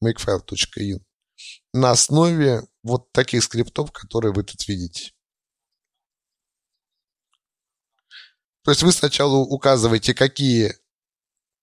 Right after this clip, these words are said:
утилиты будут собираться из этого make-файла,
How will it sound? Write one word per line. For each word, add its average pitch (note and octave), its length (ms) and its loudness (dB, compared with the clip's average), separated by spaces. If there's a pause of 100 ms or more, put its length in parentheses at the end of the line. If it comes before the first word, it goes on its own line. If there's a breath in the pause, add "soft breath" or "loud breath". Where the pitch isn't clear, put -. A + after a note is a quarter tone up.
(100)
утилиты C3 440 -2
будут A2 280 -4
собираться A2+ 520 2
из G2+ 100 0
этого G#2 300 -2
make-файла, E3 680 -2